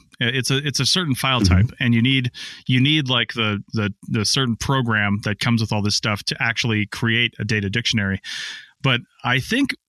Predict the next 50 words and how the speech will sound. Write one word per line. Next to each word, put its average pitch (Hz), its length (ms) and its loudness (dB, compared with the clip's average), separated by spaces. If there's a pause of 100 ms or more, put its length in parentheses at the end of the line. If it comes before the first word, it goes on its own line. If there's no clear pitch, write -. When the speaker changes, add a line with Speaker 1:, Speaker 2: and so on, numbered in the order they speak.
(100)
Speaker 1:
in 139 240 4
just 208 240 0
my 127 120 0
conversations 143 600 0
with 156 80 0
people, 165 240 0
and, 139 240 -2
and 135 260 2
to 139 200 0
be 120 140 0
fully 156 340 0
honest, 151 300 0
this 127 140 0
is 117 120 0
my 117 220 2
initial 131 340 0
understanding 131 460 0
of 131 60 -2
it 127 40 -4
before 110 220 -2
anybody 110 320 0
explained 113 280 0
it 107 80 -2
to 110 60 -4
me 107 160 0
or 117 40 -2
before 107 200 -2
I 104 40 2
had 107 60 0
to 101 60 -2
create 104 300 -2
one. 120 240 0 (580)
I 127 80 0
used 220 200 0
to 131 80 0
think 131 200 0
a 120 60 0
data 113 260 0
dictionary 107 500 0
was 101 140 0
basically 113 480 -2
like, 101 300 -2 (340)
"Oh, 147 220 0
we're 131 160 2
gonna 139 180 2
have 117 300 0
certain 139 360 0
defined 117 540 2
terms 131 560 0
within 113 580 2